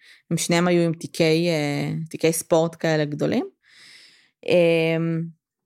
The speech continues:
וזהו, זה בגדול הסיפור של הטבח של קולומביין, שכולם, אה, אה, ממש ממש, אה, איבדו את זה אחריו. אה, והסיבה שהוא עשה כזה הד, אני חושבת, זה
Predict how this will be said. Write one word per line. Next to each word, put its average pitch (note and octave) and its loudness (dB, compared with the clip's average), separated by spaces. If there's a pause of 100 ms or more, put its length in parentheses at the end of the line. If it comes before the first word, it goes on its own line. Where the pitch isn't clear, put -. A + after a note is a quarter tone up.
(760)
וזהו, B3 2 (220)
זה F3 2
בגדול G3 2
הסיפור F3+ 0
של D#3 0
הטבח D#3+ 0
של C3+ -4
קולומביין, B3 2
שכולם, E3 -2
אה, D3+ -6 (880)
אה, D3 0 (340)
ממש E3 2
ממש, D#3+ 0
אה, D#3 0
איבדו D#3+ 0
את G3+ 0
זה B3 2
אחריו. B3+ -2 (800)
אה, E3+ 2 (220)
והסיבה F3+ 0
שהוא D4 0
עשה A#3+ -2
כזה G#3 -2
הד, C#4+ 0
אני A3+ 0
חושבת, F3+ -2
זה E3+ 0